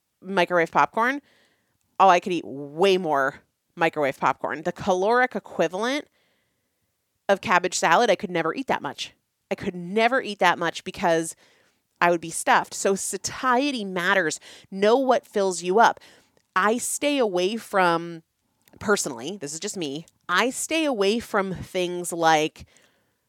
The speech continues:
crackers and pretzels because they don't fill me up. I could eat an entire bag of tortilla chips. Seriously, I absolutely could.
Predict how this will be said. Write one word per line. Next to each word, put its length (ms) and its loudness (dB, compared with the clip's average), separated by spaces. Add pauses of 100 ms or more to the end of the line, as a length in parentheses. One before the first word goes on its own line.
(120)
crackers 880 -2 (360)
and 200 -6
pretzels 880 -2 (280)
because 500 0 (240)
they 180 2
don't 180 0
fill 180 0
me 180 -2
up. 260 -4 (220)
I 160 4
could 300 -2
eat 240 -6
an 60 0
entire 580 0
bag 240 2
of 80 0
tortilla 380 -2
chips. 400 -10 (160)
Seriously, 580 -2 (140)
I 100 0 (120)
absolutely 600 0
could. 400 -2